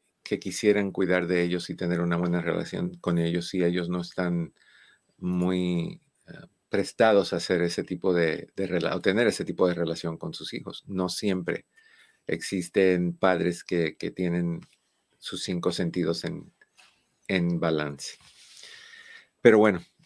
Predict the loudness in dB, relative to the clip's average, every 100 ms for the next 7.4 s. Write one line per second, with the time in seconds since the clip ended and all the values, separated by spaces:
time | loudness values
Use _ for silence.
0 | 0 2 4 2 2 2 2 2 0 0
1 | -2 -4 4 6 6 4 2 2 0 0
2 | 0 0 -2 -2 -2 4 4 4 0 -2
3 | -2 -2 -2 -2 -4 -4 2 2 2 -2
4 | -2 -2 -2 -2 -4 -2 -2 -4 -6 -4
5 | -6 -4 -6 -4 -2 -4 -4 -8 -6 -6
6 | -6 -4 -2 0 -2 -2 -2 -2 -4 -2
7 | -2 -2 -6